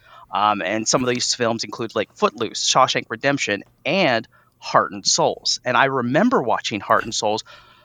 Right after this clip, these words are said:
pretty often 'cause it would just be randomly on T B S, um, though I don't know if I ever actually watched it in its entirety,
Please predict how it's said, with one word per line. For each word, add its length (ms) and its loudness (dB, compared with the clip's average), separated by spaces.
pretty 520 0
often 800 2
'cause 160 0
it 80 2
would 120 -4
just 180 -4
be 80 -2
randomly 480 2
on 480 2
T 220 -2
B 200 0
S, 480 2
um, 440 4
though 160 4
I 120 8
don't 160 4
know 80 2
if 100 -2
I 80 6
ever 160 0
actually 260 -4
watched 440 -2
it 100 -8
in 220 -6
its 200 -8
entirety, 800 0